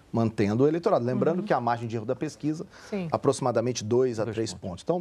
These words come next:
Speaker 1: nós estamos tratando de estimativas com o mesmo percentual. Em Goiás, trinta e dois por cento foram os votos que Lula obteve na eleição. Aqui ele tá com trinta e dois de avaliação positiva.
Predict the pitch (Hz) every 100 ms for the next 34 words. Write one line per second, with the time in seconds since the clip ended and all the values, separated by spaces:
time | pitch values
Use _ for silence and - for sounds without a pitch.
0 | - 131 - 143 143 131 143 135 135 -
1 | 151 135 - 139 151 - - - - 139
2 | 127 123 123 120 - 110 123 87 - -
3 | - - - - 233 240 165 151 214 175
4 | - - - _ _ - 226 294 214 156
5 | 160 - 135 - 131 117 135 131 123 104
6 | 127 123 - 120 151 123 113 131 170 226
7 | - _ 127 131 135 - 185 226 - -
8 | 131 131 175 160 175 175 156 165 165 135
9 | 151 147 151 143 151 143 160 160 - 104
10 | 87